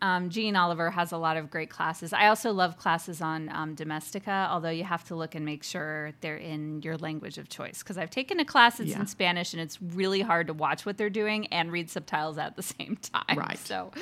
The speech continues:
Speaker 1: sort of struggling
Speaker 2: Right.
Speaker 1: through that one, but that, that's, um, a great place. And, um,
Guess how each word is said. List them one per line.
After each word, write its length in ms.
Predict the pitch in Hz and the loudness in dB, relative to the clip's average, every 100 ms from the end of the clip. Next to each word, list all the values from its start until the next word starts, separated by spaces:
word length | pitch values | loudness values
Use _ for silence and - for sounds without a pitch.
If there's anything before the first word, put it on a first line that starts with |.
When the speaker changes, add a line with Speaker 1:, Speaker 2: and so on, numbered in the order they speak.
| 370 254 | -6 -6
Speaker 1:
sort 260 | - 269 226 | 2 4 4
of 80 | - | 4
struggling 380 | 240 220 208 180 | 4 4 4 2
Speaker 2:
Right. 80 | |
Speaker 1:
through 120 | 185 170 | 0 0
that 180 | 160 | 0
one, 180 | 156 160 | -2 -6
but 140 | 170 175 | -4 4
that, 220 | 185 - 185 | 4 4 4
that's, 320 | 185 180 - - - - | 4 4 -4 -14 -18 -4
um, 320 | 175 165 170 - | -2 0 -4 -6
a 80 | |
great 220 | 175 165 160 | -4 -4 -4
place. 420 | 165 170 170 - - - - - - - | -6 -6 -8 -10 -18 -20 -18 -20 -20 -12
And, 600 | 196 185 175 175 175 175 | -2 2 2 2 -4 -6
um, 640 | - 170 160 160 156 160 | -2 0 0 -4 -8 -8